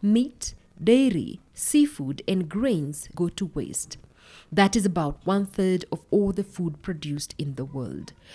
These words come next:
The United Nations Framework Convention on Climate Change says that this food waste produces gases like methane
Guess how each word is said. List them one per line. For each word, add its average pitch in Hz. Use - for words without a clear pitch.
The 196
United 247
Nations 208
Framework 220
Convention 160
on 147
Climate 208
Change 127
says 202
that 190
this 240
food 262
waste 143
produces 202
gases 214
like 165
methane 170